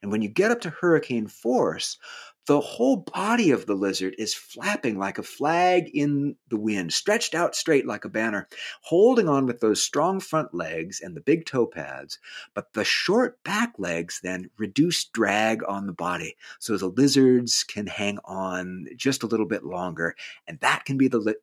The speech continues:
the difference, really, between life and death or survival of the fittest in this case. So what he realized in that situation was that he had measured natural selection taking place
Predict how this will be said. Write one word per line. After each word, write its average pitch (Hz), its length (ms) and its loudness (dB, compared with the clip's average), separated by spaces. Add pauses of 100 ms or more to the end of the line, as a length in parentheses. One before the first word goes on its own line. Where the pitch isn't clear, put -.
the 95 140 -2
difference, 104 520 -2
really, 90 220 -2
between 90 720 -8 (220)
life 101 200 0
and 95 120 -2
death 95 240 2
or 104 320 0
survival 98 720 0
of 90 420 -4
the - 80 -10
fittest - 480 -4
in 82 140 -10
this 78 160 -12
case. - 400 -10 (800)
So 120 480 4
what 131 160 4
he 113 120 4
realized 131 720 6
in 185 180 6
that 147 220 2
situation 104 800 2
was 98 300 -4
that 98 200 0
he 170 440 0 (140)
had 107 800 0
measured 98 880 -2
natural 90 420 -4
selection 80 680 -8 (600)
taking 95 340 -2
place - 580 0